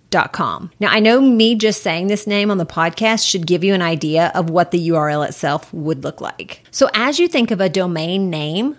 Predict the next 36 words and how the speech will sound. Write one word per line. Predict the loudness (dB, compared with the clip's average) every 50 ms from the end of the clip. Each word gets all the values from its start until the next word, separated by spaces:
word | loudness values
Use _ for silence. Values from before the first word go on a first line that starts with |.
| _ _ -8
put | -4 -2 -2 0 2
all | 4 4 4 4 2
of | 0 0
the | 0 2
words | 2 2 2 0 0 -2 -2
together | -2 -2 0 -2 -2 -2 -2 -2 -2 0
and | 0 0 0
see | 0 0 -2 -2 0 0 0 2
what | 2 2 2 0
it | 0 -4
looks | -6 -8 -8 -6 -8 -8 -8
like. | -10 -10 -10 -10 -12 -14 -18 -12 _
Then | 0 2 2 2 2
have | 0 0 0 0 0
a | -2
friend | -2 -4 -2 -2 0 0 0 -2 -2 -4 -2
look | 0 0 0 2 2
at | 2 2 2
it | 0 -2 -6 -4
too | -2 0 0 2 2
to | 0
see | 0 -2 -2 -2 0
whether | 0 2 2 2 2
they | 2 2 2 4 2
see | 0 0 -2 -2 -2
something | -2 -2 -2 -2 -2 -2 -2 -2 0 0 2
that | 2 0 0 -2
you | -4 -2 0 2 2
don't | 4 2 2 0 -2 -6
see | -6 -4 -4 -4 -4 -6 -6 -10 -12 -12 _ _
or | 2 4 4 4 4
something | 4 2 2 2 2 0 0
you | 0 0
might | 0 0 -2 -2
have | -2 -2
overlooked. | -4 -4 -4 -4 -4 -4 -6 -8 -10 -14 -18 -20